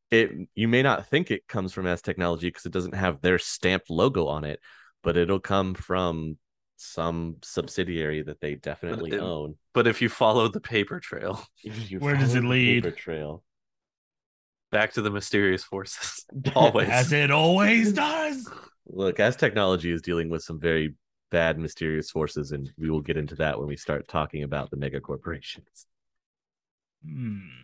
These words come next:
Speaker 1: But this is living in the sixth world. There's your food. There's your entertainment. There's how you live in an apartment and how you get around.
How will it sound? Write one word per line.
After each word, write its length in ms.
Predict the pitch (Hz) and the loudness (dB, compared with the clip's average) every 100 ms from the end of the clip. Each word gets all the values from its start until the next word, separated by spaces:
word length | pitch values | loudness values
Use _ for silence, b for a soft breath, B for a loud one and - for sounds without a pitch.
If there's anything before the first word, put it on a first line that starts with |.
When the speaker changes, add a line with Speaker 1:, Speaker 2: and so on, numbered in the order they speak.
| 60 57 _ _ _ _ _ _ _ _ _ _ _ _ _ _ _ - - b _ _ - | _ _ _ _ _ _ _ _ _ _ _ _ _ _ _ _ _ -20 -20 b _ _ -6
Speaker 1:
But 120 | 95 | 0
this 160 | 147 190 | 2 2
is 180 | 117 | 2
living 300 | 95 143 160 | 4 4 4
in 160 | 135 147 | 2 2
the 80 | 131 | 0
sixth 360 | - 156 - | 0 -4 -4
world. 400 | 95 143 135 80 - | 0 2 2 0 -2
There's 240 | 101 110 | -2 -2
your 100 | 95 | -8
food. 440 | - 139 127 85 | -6 -2 -2 -2
There's 180 | 90 117 | -4 -6
your 140 | 107 - | -4 -4
entertainment. 540 | 110 - 143 98 - | -4 -2 0 0 -2
There's 280 | - 160 170 | 0 2 0
how 380 | - 165 165 151 | -4 0 2 0
you 280 | 107 107 98 | -2 -6 -6
live 500 | 92 139 151 143 - b b - | 2 4 4 0 -8 b b -4
in 100 | 95 | -2
an 140 | 156 | -2
apartment 720 | 69 - 139 143 135 127 - _ _ _ _ _ _ _ _ _ _ _ _ _ _ _ _ _ _ _ _ _ _ _ _ _ - | -6 -4 0 0 0 -4 -6 _ _ _ _ _ _ _ _ _ _ _ _ _ _ _ _ _ _ _ _ _ _ _ _ _ 0
and 240 | 123 170 | 2 2
how 120 | 139 | 2
you 140 | 156 135 | 0 2
get 140 | 143 | 2
around. 440 | 120 123 139 69 | 2 2 -2 -6